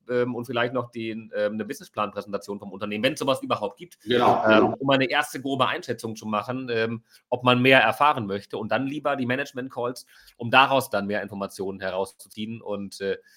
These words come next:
Speaker 1: ähm, ich, ich kann das total nachvollziehen.
Speaker 2: Ja,
Speaker 1: Und, ähm,
Speaker 2: ob der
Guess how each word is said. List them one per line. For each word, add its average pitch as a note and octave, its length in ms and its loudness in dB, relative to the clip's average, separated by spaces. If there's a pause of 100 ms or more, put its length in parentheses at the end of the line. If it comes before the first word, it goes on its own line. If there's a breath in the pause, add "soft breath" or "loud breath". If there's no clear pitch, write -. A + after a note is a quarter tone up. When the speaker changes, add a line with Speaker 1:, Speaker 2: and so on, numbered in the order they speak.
(360 soft breath)
Speaker 1:
ähm, F2+ 340 -6 (120)
ich, A#2+ 300 -6
ich A#2+ 100 -8
kann C#3 140 0
das C#3 100 -4
total B2+ 240 2
nachvollziehen. B2+ 500 -4 (520 loud breath)
Speaker 2:
Ja, A#2+ 80 2
Speaker 1:
Und, A#2 220 0
ähm, B2+ 120 6
Speaker 2:
ob A#2+ 120 2
der B2 80 2